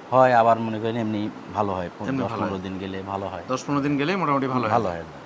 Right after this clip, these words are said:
Speaker 1: সেই ক্ষেত্রে
Speaker 2: তখন আপনি কি করতেন ওই সব
Speaker 1: তখন ওই
Speaker 2: ক্ষেত্রে?
Speaker 1: যে একটা ক্রিম দিতাম, Povicep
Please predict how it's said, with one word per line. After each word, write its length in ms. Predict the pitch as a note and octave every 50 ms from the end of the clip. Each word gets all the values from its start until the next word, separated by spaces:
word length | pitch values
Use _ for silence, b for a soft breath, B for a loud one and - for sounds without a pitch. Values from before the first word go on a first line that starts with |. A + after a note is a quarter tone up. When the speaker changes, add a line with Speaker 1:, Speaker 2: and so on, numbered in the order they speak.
| - B B B B B B B B B B - -
Speaker 1:
সেই 120 | D3 C#3+
ক্ষেত্রে 320 | C3+ D#3 C#3+ - - F#3+ A3
Speaker 2:
তখন 220 | F3 E3+ F#3+ G3
আপনি 180 | F#3 F3 E3+ F3 -
কি 80 | G3+ F#3
করতেন 400 | - D3+ C3 - - G#2 F2+ F2 F2 F2+ -
ওই 140 | C#3 C#3+ D3
সব 100 | D3+ D#3
Speaker 1:
তখন 180 | D#3 F3+ F#3 F3+
ওই 120 | E3 D#3
Speaker 2:
ক্ষেত্রে? 340 | D3+ D#3 D#3 D3 C3+ A#2+ G#2+
Speaker 1:
যে 40 | G#2
একটা 180 | G#2+ G#2 A#2+
ক্রিম 340 | - - C#3 B2+ A#2+ A2+ A2
দিতাম, 300 | G#2 G2 F#2 G2 F2 E2 D#2+ - - - - - - - - - -
Povicep 180 | B2 A2+ A2